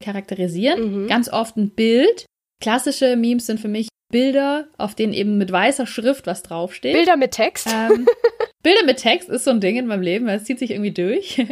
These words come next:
Speaker 1: <laughs> Bei den Bildern hat man auch so diese typische weiße, fette Schrift, die oben und unten
Speaker 2: Mhm.
Speaker 1: auf dem Bild steht. Daran erkennt man sofort, aha, es ist ein Meme. Memes haben auch oft Namen, also es werden eben bestimmte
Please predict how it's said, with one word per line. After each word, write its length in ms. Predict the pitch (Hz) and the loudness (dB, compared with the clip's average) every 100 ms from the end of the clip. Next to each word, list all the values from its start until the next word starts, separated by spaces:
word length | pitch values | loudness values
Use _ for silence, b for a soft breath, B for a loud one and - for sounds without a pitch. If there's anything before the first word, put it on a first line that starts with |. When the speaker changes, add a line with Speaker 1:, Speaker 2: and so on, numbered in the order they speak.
| - _ | -10 _
Speaker 1:
<laughs> 280 | _ _ _ | _ _ _
Bei 80 | 226 | 2
den 160 | 269 247 | 2 2
Bildern 260 | 330 320 | 2 2
hat 100 | 277 | 0
man 120 | 254 | -2
auch 100 | - | -4
so 100 | 240 240 | -4 -4
diese 260 | 233 226 | -2 -2
typische 560 | 220 285 294 277 254 202 | 0 0 0 -2 -2 0
weiße, 340 | 175 233 254 | 0 0 -4
fette 320 | 220 226 226 | -4 -4 -2
Schrift, 400 | 220 220 220 220 | -6 -2 -2 -2
die 120 | 196 - | -6 0
oben 280 | 226 233 | 2 2
und 100 | 214 | 2
unten 300 | 196 208 226 185 | 0 0 0 0
Speaker 2:
Mhm. 40 | |
Speaker 1:
auf 160 | 180 185 | 0 -2
dem 120 | 175 | 0
Bild 260 | 208 269 | 2 2
steht. 260 | - 247 220 | 0 -4 0
Daran 260 | 214 247 220 | 0 0 -2
erkennt 300 | 202 233 - | -2 -4 -2
man 100 | 202 | -4
sofort, 320 | 190 214 - | -4 -6 -6
aha, 320 | 180 196 208 | -6 -2 -2
es 120 | 208 | -4
ist 160 | 208 - | -8 -4
ein 140 | 214 | -2
Meme. 320 | 185 185 165 - _ _ _ _ _ _ _ _ | 0 -2 -4 -10 _ _ _ _ _ _ _ _
Memes 320 | 233 349 359 | 2 2 2
haben 120 | 277 247 | -2 -2
auch 140 | - | -2
oft 240 | - - | -6 -4
Namen, 480 | 220 202 220 247 208 | -2 0 0 0 -2
also 240 | 73 180 202 | -2 -4 -4
es 120 | 202 | -2
werden 240 | 208 240 | -2 -2
eben 220 | - 220 214 | -2 -4 -4
bestimmte 600 | 208 240 240 226 220 | -2 0 2 0 -2